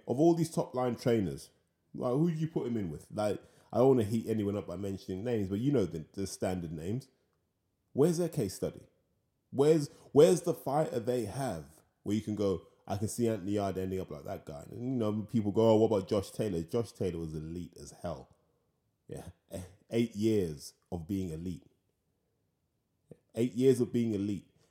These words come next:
Eight years of people investing in his career, getting him the right opponents at the right time.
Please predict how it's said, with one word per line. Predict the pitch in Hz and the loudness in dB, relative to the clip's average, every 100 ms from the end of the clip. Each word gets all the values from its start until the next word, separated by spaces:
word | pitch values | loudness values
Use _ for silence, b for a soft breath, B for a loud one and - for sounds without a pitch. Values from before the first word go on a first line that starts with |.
| - | -2
Eight | 127 135 | 0 2
years | 127 135 135 110 | 4 6 6 4
of | 101 | 0
people | 120 110 107 | 0 0 0
investing | 95 87 87 - - 110 | 0 -2 -4 -6 -4 -2
in | 101 | 0
his | 92 | -2
career, | - 98 95 104 82 | -4 -4 0 0 -2
getting | 107 101 92 | -6 -6 -4
him | 95 | -4
the | 90 | -4
right | 95 95 90 | -2 -4 -6
opponents | 82 95 90 82 | -4 -2 -2 -4
at | 76 | -8
the | 85 | -8
right | 85 78 | -10 -10
time. | - 90 71 | -10 -8 -8